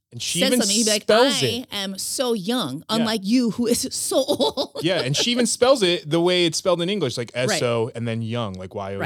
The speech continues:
Speaker 1: U N G.
Speaker 2: Right.
Speaker 1: You know, this actually reminds me of one of my mom's old business partners who actually was, or her sister's best friend, one of her best friends, and her name was Myung.
Speaker 2: Mm-hmm.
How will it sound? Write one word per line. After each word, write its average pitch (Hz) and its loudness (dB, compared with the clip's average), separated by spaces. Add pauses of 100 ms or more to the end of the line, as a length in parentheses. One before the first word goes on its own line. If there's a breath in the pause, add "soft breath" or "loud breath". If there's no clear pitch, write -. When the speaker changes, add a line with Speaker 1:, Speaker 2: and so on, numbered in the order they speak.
(100)
Speaker 1:
U 101 -8
N 95 -12
G. 101 -14
Speaker 2:
Right. 87 -16
Speaker 1:
You 131 -6
know, 165 0
this 185 -4
actually 160 -4
reminds 127 0
me 123 -4
of 110 -2 (400 soft breath)
one 123 -4
of 156 -2
my 160 0
mom's 120 0 (500)
old 117 -4
business 110 -6
partners 139 -6
who 110 -8
actually 107 -6
was, 101 -8 (140)
or 95 -12
her 101 -10
sister's - -8
best 92 -10
friend, 92 -18
one 98 -12
of 95 -12
her 92 -14
best 85 -14
friends, 98 -16 (460 soft breath)
and 92 -20
her 120 -10
name 131 -6
was 98 -8
Myung. 107 -6 (340)
Speaker 2:
Mm-hmm. 185 -4